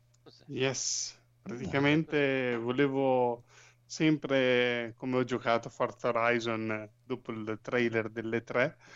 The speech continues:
Speaker 2: anche il giochino delle navi di Ubisoft mi aveva fatto venire voglia di tornare a giocare a Assassin's Creed quattro, e ho pensato, "Ho ancora il D L C che non ci ho mai giocato alla fine, quindi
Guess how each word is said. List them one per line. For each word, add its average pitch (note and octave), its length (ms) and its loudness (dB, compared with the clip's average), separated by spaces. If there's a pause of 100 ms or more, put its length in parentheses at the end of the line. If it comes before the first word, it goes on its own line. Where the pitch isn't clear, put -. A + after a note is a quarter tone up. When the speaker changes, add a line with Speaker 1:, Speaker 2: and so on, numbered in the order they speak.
(340)
Speaker 2:
anche C3 360 0
il A#2 420 4
giochino C3 440 2
delle B2 220 2
navi B2 360 2
di A#2+ 100 -4
Ubisoft B2+ 640 -4
mi A#2+ 100 -6
aveva A#2 160 2
fatto A#2+ 240 -4
venire A#2+ 220 4
voglia A#2+ 340 4
di A2+ 140 -6
tornare A#2+ 320 -2
a - 20 0
giocare A#2+ 500 0
a A2+ 340 0
Assassin's A#2 480 -2
Creed B2+ 280 -2
quattro, D#3 600 0 (600)
e D#3 60 0
ho C3 60 2
pensato, B2 800 0
"Ho E3 100 -2
ancora D#3+ 420 4
il E3+ 120 0
D C3+ 180 2
L D3 160 2
C D3 360 -2
che D#3+ 120 -4
non A#2+ 340 2
ci - 120 -6
ho - 20 -2
mai B2+ 160 2
giocato B2+ 480 0
alla A#2+ 120 -6
fine, A2 320 -8
quindi C3 440 0